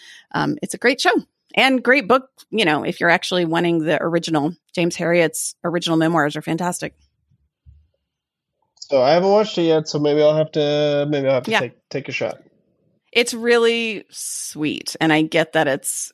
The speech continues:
Speaker 1: it's not edgy at all, but it's, it's worth it. I think if someone listening is needing some sort of, like, stress reliever, this is the show for you. It's not stressful at all in, in all the right ways. Okay.
Speaker 2: Awesome.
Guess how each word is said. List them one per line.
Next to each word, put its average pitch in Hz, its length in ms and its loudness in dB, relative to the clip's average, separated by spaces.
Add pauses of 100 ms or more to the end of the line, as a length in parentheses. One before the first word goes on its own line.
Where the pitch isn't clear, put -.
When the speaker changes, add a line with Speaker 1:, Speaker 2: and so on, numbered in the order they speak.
Speaker 1:
it's - 340 -4
not 156 380 2
edgy 135 340 -2
at 127 100 2
all, 104 220 0
but 143 160 -2
it's, 160 240 -2
it's - 220 -4
worth - 240 -8
it. - 240 -8
I 208 80 2
think 285 260 0
if 202 280 -2
someone 196 420 0
listening 170 380 -2
is 160 240 -2
needing 165 560 2
some 165 220 -4
sort 160 260 -2
of, 151 160 -2
like, 143 200 0
stress - 380 -2
reliever, 190 380 0
this 143 240 -2
is - 100 -10
the - 120 -2
show - 440 -2
for - 160 -8
you. - 260 -4
It's - 220 -4
not - 240 2
stressful - 500 -2
at 101 80 0
all - 320 -6 (160)
in, 143 320 -2
in 175 120 2
all 113 100 4
the 135 100 -6
right - 160 -2
ways. - 300 -8 (1300)
Okay. 214 540 2
Speaker 2:
Awesome. 107 260 -8